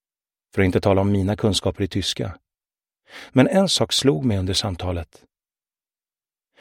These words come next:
De flesta människor jag har intervjuat i min roll som journalist genom åren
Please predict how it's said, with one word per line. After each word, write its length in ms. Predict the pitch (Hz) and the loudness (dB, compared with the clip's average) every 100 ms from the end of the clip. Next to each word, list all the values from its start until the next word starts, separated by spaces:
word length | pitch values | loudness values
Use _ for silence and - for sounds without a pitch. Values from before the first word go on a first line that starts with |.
| - | -4
De 120 | 143 | 0
flesta 300 | - 185 - | 2 2 2
människor 380 | 196 160 101 107 | 2 0 0 0
jag 60 | 98 | 0
har 80 | |
intervjuat 580 | 117 101 110 98 95 92 | 0 -2 0 0 0 -2
i 40 | 107 | 0
min 120 | 104 | 2
roll 200 | 98 98 | 2 0
som 140 | 110 | -2
journalist 480 | - 110 101 95 - | -2 -2 -2 -4 -2
genom 200 | 104 98 | -2 0
åren 300 | 90 90 101 | -2 -4 -6